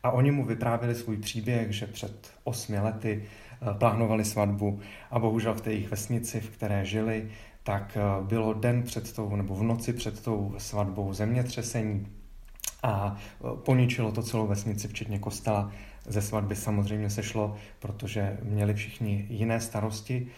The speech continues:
a tak oni pak absolvovali nějaký obřad na úřadě a, tu svatbu vlastně v kostele tak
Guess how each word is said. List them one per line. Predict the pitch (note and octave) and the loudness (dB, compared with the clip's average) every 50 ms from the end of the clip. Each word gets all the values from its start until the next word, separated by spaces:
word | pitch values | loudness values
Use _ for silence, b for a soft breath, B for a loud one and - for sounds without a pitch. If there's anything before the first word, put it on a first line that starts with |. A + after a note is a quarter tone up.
| B B - | B B -2
a | - | 2
tak | - C#3+ B2+ C#3+ | 2 2 4 4
oni | B2+ B2+ | 4 4
pak | B2 B2 A#2 - - | 4 2 2 0 -2
absolvovali | A#2+ - - - B2 A2+ A2+ G#2+ G#2+ G#2+ G#2+ G#2+ | -6 -4 -2 0 0 0 0 0 0 0 0 0
nějaký | G#2+ G#2+ G#2 G#2 G#2 G#2 G#2 G#2+ G#2 G2+ G2+ B B B - | 0 0 0 0 0 -2 -4 -4 -4 -6 -6 B B B -6
obřad | A#2 G#2 G#2 A#2+ G2+ G2 G2+ - - - - | -4 -2 -2 0 -2 -2 -4 -8 -12 -6 -2
na | G#2+ A#2+ | 0 0
úřadě | A#2+ A#2 A#2 A#2+ A2+ A2 G#2+ G#2 G#2+ G#2 G#2 | 2 2 2 0 0 0 0 0 2 2 0
a, | - - - G2 F#2+ - B B B B B B B - - B2+ A2+ G#2+ G#2 G#2 G#2 | 0 -2 -2 -4 -6 -8 B B B B B B B -16 -10 -8 -6 -6 -6 -6 -6
tu | - G#2+ | -6 -6
svatbu | - - A2+ G#2+ G#2 G2+ G2+ G2+ A2 G#2+ G#2 G2+ - - - | -4 0 2 2 2 2 0 0 2 2 2 2 0 -4 -8
vlastně | - G#2+ G#2+ G#2 G#2 G2+ G2+ - - - G#2 | -10 -10 -6 -4 -4 -2 -4 -4 -6 -6 -6
v | G#2 G#2 | -6 -6
kostele | - G2+ G2+ - - - G#2 G2+ G2+ G2 | -6 -8 -8 -6 -6 -2 0 0 0 0
tak | G2+ G2+ G#2 - - - | -2 -4 -8 -8 -8 -6